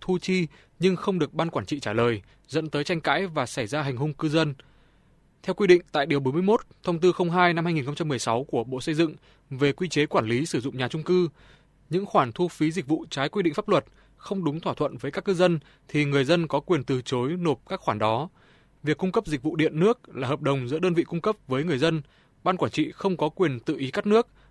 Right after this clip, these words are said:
mà chỉ có thể đề nghị đơn vị cung cấp ngừng cấp dịch vụ. Người dân tại chung cư New Sài Gòn đang mong chờ sự vào cuộc của các cơ quan chức năng để đảm bảo quyền lợi chính đáng,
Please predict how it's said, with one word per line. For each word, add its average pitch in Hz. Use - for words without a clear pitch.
mà 147
chỉ 135
có 147
thể 160
đề 131
nghị 143
đơn 160
vị 165
cung 165
cấp -
ngừng 135
cấp 208
dịch 127
vụ. 147
Người 156
dân 180
tại 113
chung 170
cư 185
New 180
Sài 151
Gòn 127
đang 180
mong 185
chờ 135
sự -
vào 131
cuộc 135
của 117
các 180
cơ 190
quan 175
chức -
năng 180
để 135
đảm 131
bảo 127
quyền 131
lợi 135
chính 151
đáng, 143